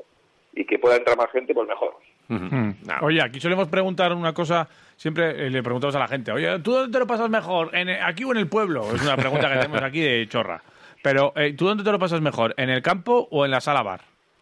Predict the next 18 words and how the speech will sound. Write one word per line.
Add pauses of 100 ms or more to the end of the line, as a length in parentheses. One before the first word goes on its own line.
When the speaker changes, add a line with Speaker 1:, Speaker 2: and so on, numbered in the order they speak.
(540)
Speaker 1:
Yo
en
el
pueblo,
en
el
pueblo,
sí,
Speaker 3:
Ah.
Speaker 1:
mucho
mejor,
Speaker 3:
<laughs>
Speaker 1:
más
Speaker 3:
Claro, (200)
Speaker 1:
tranquilo.
Speaker 3:
claro,
claro,
claro.